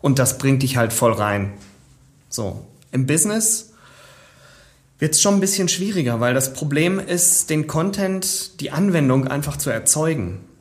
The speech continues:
Das heißt, wenn du etwas Generisches hast, was du einmal baust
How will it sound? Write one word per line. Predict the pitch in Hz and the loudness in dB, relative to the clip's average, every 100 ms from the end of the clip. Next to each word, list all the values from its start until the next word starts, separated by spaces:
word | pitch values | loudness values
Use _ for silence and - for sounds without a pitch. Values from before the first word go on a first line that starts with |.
| - | -14
Das | 127 - | -2 0
heißt, | 131 135 131 | 2 0 2
wenn | 127 | 2
du | 123 120 117 | 2 0 -2
etwas | 131 131 120 - | -4 -4 -2 0
Generisches | 127 165 190 160 123 - | 2 2 2 0 -2 -2
hast, | 95 95 | -4 -6
was | 113 - | -6 -6
du | - - | -6 -4
einmal | 143 180 180 165 | -2 0 2 2
baust | 156 160 104 - - | 2 2 0 -2 -6